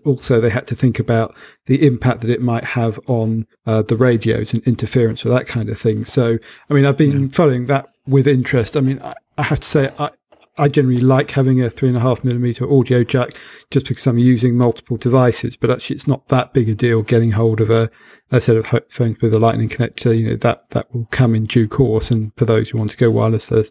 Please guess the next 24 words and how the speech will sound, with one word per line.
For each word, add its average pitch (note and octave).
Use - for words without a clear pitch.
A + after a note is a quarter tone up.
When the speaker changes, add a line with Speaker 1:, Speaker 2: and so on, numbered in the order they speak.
Speaker 1:
there's A2+
that A#2
option B2
as G#2+
well. A2+
Uh, C3
but D3+
it's F3
one F#3+
of F3+
these E3+
things D3+
I D3+
think D#3+
people C#3+
don't C#3+
always C3+
think C3+
about A#2
with, B2
uh, B2
smartphone C3
design, A#2+
is A2+